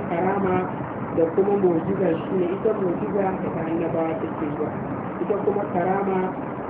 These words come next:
tana zuwa ne daga bayan Allah na gari. Sannan kuma karama galibi wanda take zuwa masa bai san za ta zo mai ba,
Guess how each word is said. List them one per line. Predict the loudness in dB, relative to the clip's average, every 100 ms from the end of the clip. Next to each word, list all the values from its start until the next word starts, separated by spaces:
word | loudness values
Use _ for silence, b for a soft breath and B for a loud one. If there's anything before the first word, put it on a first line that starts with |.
| -8 -8 -8 -8 -6 -6
tana | -2 0 2
zuwa | 2 2
ne | 4 2
daga | 2 0
bayan | 0 0 0 -2
Allah | -2 -2 -4 -6 -6 -6 -6
na | -4 -2
gari. | 0 -2 -4 -6 -6 -6 -2
Sannan | 0 2 2
kuma | 0 -2
karama | 0 0 2 0 0
galibi | 0 2 4 4 4
wanda | 2 2 0
take | 0 0
zuwa | 0 2 2
masa | 0 -2 -2
bai | -2
san | -2 0
za | 0 0
ta | -2
zo | -2 -2
mai | -2 -2
ba, | -2